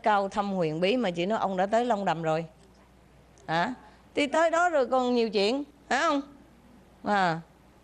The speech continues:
tới đúng rồi vậy thì tới đó biết đó rồi còn nhiều chuyện. Những người thiền á, người ta biết ở đây là biết ở đây thôi. Không có rắc rối lộn xộn.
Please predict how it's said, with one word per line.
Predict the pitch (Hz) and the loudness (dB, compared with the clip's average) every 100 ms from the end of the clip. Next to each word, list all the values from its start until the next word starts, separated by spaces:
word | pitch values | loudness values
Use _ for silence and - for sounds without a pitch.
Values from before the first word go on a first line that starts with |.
| - - | -8 2
tới | 262 | 2
đúng | 277 294 | 4 0
rồi | 330 202 190 | 2 2 2
vậy | 196 240 240 | 0 -2 -4
thì | 226 185 180 - - | 0 2 2 -2 -2
tới | - 269 | 0 2
đó | 339 | 2
biết | 208 285 | 0 0
đó | 262 285 | 0 0
rồi | 330 254 | 0 0
còn | 185 160 | 0 0
nhiều | 165 143 | 0 0
chuyện. | 143 143 190 254 - - - - - - - | 0 0 -2 -4 -8 -20 -20 -20 -20 -20 -2
Những | 196 262 | 0 2
người | 247 | 2
thiền | 190 190 175 | 2 2 2
á, | 202 | 0
người | 233 | 0
ta | 202 | -2
biết | 202 233 247 - - | 0 -2 -4 -10 -4
ở | 165 | 0
đây | 202 202 | 2 2
là | 170 | 0
biết | 165 180 | -2 -4
ở | 175 | 0
đây | 190 165 | 0 2
thôi. | 180 175 147 135 - - - - | 2 2 2 -2 -16 -20 -20 -6
Không | 170 202 | -4 0
có | 240 233 | 2 2
rắc | 220 240 | 2 -2
rối | 202 196 220 | -2 0 2
lộn | 247 160 170 | 2 2 0
xộn. | 175 139 147 | 0 0 0